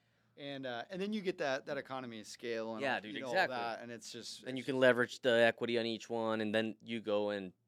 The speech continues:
Speaker 2: do compound effect on everything.
Speaker 1: Yeah, which is awesome. So, man, that's really interesting. So that was one of your failures. Like, bring us into kind of more of a present day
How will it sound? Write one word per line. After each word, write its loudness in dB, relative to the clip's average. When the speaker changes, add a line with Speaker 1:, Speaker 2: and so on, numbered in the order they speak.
Speaker 2:
do -10
compound -6
effect -6
on -10
everything. -10
Speaker 1:
Yeah, -10
which -12
is -12
awesome. -6
So, 2
man, 0
that's 0
really -2
interesting. -6
So 2
that 2
was 0
one -2
of -2
your -4
failures. -4
Like, -4
bring -6
us -6
into -4
kind -6
of -6
more -4
of -6
a 0
present -10
day -10